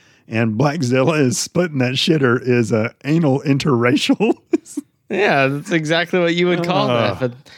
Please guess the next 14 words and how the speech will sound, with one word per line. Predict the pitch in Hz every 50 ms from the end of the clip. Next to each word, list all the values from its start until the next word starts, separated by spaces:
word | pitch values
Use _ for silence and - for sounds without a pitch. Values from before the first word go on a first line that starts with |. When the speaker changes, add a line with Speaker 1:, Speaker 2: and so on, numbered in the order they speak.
| - - _ _ _ - -
Speaker 2:
now, | - - 135 180 202 196 196 190 185 -
now | - 190 190 196
Blackzilla | 185 165 190 196 196 190 165 160 180 190 190 175 170 160
splitting | - - - - - 175 180 180 180 175 160
that | 156 147 139 139
ass | 147 160 165 156 135 127 117 - -
would | 143 135 131 127 - - - - 151
be | 139 143 135
better. | 123 117 131 135 139 127 110 104 117 127 117 - - _ _ - -
Speaker 1:
<laughs> | - _ 269 254 -
Yeah. | 269 240 - 202 220 240 247 254 226 156 131 123
Speaker 2:
The | 170 143 147 151
shitter, | 135 - - - - - 135 135 147 160 185 202 214 208
like | 175 143 131 123 - -